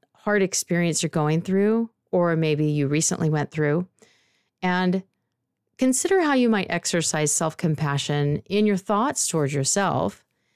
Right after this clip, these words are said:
and in the way you treat yourself, especially around that issue that, that is hard for you or that has been a challenge for you.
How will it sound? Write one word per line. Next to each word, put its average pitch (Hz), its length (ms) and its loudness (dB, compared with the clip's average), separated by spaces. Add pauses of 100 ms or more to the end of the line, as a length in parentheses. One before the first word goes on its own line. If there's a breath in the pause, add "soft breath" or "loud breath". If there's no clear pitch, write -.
(400)
and 190 240 0
in 214 120 0
the 247 80 2
way 262 120 2
you 262 120 2
treat 269 260 -2
yourself, - 580 -4 (420)
especially 220 520 0
around 170 400 0
that 160 240 -2
issue 147 400 -2 (180)
that, - 240 -4 (340)
that 156 160 0
is 147 140 -2
hard 156 320 -2
for 190 100 -2
you 170 280 2
or 160 200 0
that 147 160 -2
has 156 140 -2
been 147 120 0
a 147 60 0
challenge 143 440 -2
for - 100 -6
you. - 260 -2